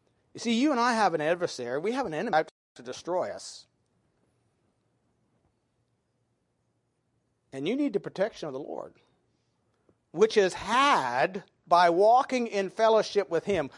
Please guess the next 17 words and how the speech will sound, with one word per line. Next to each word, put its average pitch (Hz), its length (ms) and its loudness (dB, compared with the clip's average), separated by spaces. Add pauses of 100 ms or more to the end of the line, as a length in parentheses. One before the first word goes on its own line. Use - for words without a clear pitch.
(100)
When 190 200 2
you 311 100 4
take 302 260 2
yourself 240 480 4
outside 226 460 4
of 208 60 2
that 208 200 2
fellowship, 208 480 2
you're 185 140 -2
free 220 220 -8
game. 202 340 -2 (2500)
You're 175 100 -4
free 220 180 -2
game 190 320 -4 (1700)
to 147 100 -8
the 139 100 0
adversary. 139 460 -4